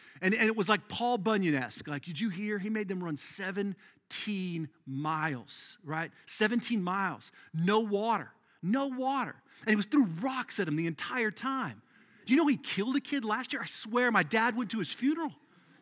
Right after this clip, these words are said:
Kid died. Yeah. So this is the legend about Coach T. But what was legendary about Coach T was his language. You were indoctrinated in the fifth grade into words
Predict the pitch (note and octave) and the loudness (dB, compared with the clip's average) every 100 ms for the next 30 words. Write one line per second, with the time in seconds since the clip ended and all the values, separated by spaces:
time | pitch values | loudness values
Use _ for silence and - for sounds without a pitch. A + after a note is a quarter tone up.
0 | - D#4 C#4 E3+ C#4 C#4 D#4+ D#4+ E3 - | 0 2 2 4 4 6 4 2 0 -8
1 | _ _ _ _ - C4 F4 A3 - - | _ _ _ _ 0 4 6 4 0 -18
2 | _ _ _ _ _ _ _ - A3+ G#3+ | _ _ _ _ _ _ _ 2 6 6
3 | C4 C#4 A3+ F#3+ G#3+ G#3 E3+ F3 E3 D#3+ | 6 6 6 6 6 6 2 2 4 2
4 | D#3+ D3+ D3 F3 F#3 D#3+ C#3 C#3+ G3 C#4 | 2 -8 -8 -6 -6 -6 -6 -6 -4 -2
5 | D4 C4 G3+ E3 C#3+ C#3+ C3+ - C#3+ B2+ | 0 0 0 0 -2 -4 -4 -6 -4 -4
6 | - - - G3+ D#3 A#2+ G#2+ _ _ C3+ | -8 -12 -10 -8 -6 -6 -10 _ _ -14
7 | A#2 A2 B2+ B2+ G#2+ - - - _ _ | -12 -10 -10 -10 -12 -16 -20 -20 _ _
8 | _ _ _ D#3 B3 B3 F3+ C#3 B2+ F3 | _ _ _ 2 4 6 4 2 2 0
9 | F#3+ - E3+ D3+ C3+ B2+ C3 D#3 C#3+ - | 0 -2 0 0 0 -4 -4 -6 -8 -8
10 | D3 C3 A2+ A2 D#3+ F#3 - F3+ D3+ F3+ | -6 -4 -6 -8 -4 -4 -6 -8 -4 -2
11 | D3 G2+ - - | -2 -6 -12 -14